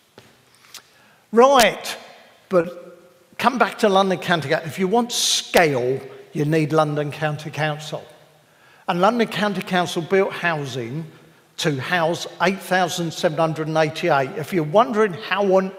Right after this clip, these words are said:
earth you get a number as accurate as that, number of rooms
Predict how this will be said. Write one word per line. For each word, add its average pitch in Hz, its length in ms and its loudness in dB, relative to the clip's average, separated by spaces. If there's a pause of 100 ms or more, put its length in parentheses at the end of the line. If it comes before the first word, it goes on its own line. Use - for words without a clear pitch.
(120)
earth 240 420 4
you 208 80 -2
get 208 280 -2
a 175 40 -8
number 170 380 2
as 156 140 2
accurate 160 420 -2
as 139 120 -12
that, 135 300 2 (1800)
number 208 640 2
of 202 240 0
rooms 180 600 2